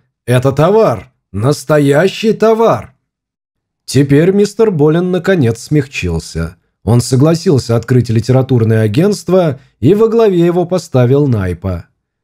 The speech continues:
Через пару недель подготовка была закончена, и Найп разослал по журналам первую дюжину рассказов.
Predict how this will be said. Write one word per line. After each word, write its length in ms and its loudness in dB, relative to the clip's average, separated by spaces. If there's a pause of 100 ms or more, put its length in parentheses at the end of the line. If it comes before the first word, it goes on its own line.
Через 300 2
пару 280 0
недель 540 0 (180)
подготовка 640 0
была 260 0
закончена, 920 -2 (180)
и 120 2
Найп 340 2
разослал 560 0
по 100 -2
журналам 540 2
первую 440 2
дюжину 420 0
рассказов. 600 -4